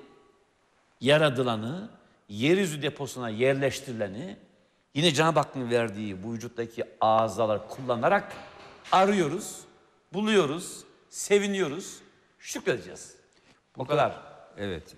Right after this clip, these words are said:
Speaker 2: e, iki türlü problem böyle bir cümleyle, e, söyleyip geçtiniz. Bir defa böyle bir duygu içerisinde olmak, hani bazen böyle çok ileri, e, yani imanla örtüşmeyen şeyler söyleniyor ya.
Speaker 1: Maalesef.
Speaker 2: Yani "Sizi doyuran benim."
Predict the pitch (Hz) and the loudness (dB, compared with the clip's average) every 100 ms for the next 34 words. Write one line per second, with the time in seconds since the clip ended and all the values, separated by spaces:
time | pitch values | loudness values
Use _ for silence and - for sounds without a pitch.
0 | 95 90 82 - - 131 - 101 92 - | -10 -8 -8 -12 -14 -12 -8 -8 -8 -8
1 | 90 82 87 80 82 85 85 92 101 98 | -8 -6 -8 -8 -8 -8 -8 -6 -4 -4
2 | 107 101 92 82 - _ _ _ 76 78 | -2 -2 -2 -4 -12 _ _ _ -16 -14
3 | 80 - 92 92 92 101 98 - 120 180 | -14 -6 -4 -4 -6 -8 -8 -6 -4 -6
4 | - - - - _ - 147 131 98 113 | -8 -20 -20 -20 _ -4 2 2 4 4
5 | 131 151 120 104 107 123 113 110 101 - | 4 4 2 2 2 2 2 0 -2 -2
6 | 107 104 90 80 78 - 92 87 - - | -2 0 0 -2 -6 -4 -4 -4 -8 -20
7 | - _ _ _ _ _ - 90 92 95 | -20 _ _ _ _ _ -6 -4 -2 0
8 | 98 92 113 107 101 101 101 98 90 90 | 0 0 -2 0 4 4 4 0 -2 -2
9 | 85 82 80 87 - _ - - 80 - | 0 0 -4 -8 -18 _ -20 -14 -8 -2
10 | 95 95 98 95 85 - - 95 85 - | 2 4 4 4 2 0 -2 -2 -2 0
11 | 90 90 87 - 92 90 104 127 120 117 | 2 2 0 0 2 2 2 4 4 4
12 | 107 104 92 - - 80 78 - - - | 2 -4 -6 -8 -10 -8 -6 -6 -4 -4
13 | 92 101 95 92 92 92 90 90 90 82 | 0 0 2 4 4 4 4 2 0 0